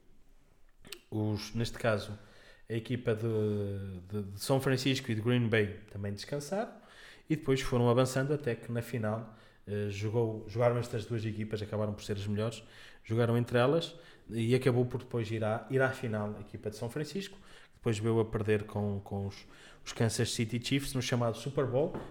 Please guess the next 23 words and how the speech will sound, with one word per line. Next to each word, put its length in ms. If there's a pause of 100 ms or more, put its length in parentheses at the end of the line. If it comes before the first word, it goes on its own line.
que 120
é 40
o, 220 (180)
que 120
é 20
um 80
acontecimento 440
histórico. 360
Acho 140
que 80
isso 160
não, 140
não 80 (340)
preciso 200
estar 100
aqui 120
a 0
explicar 340
muito, 200
acho 180
que 60
qualquer 320
leigo 360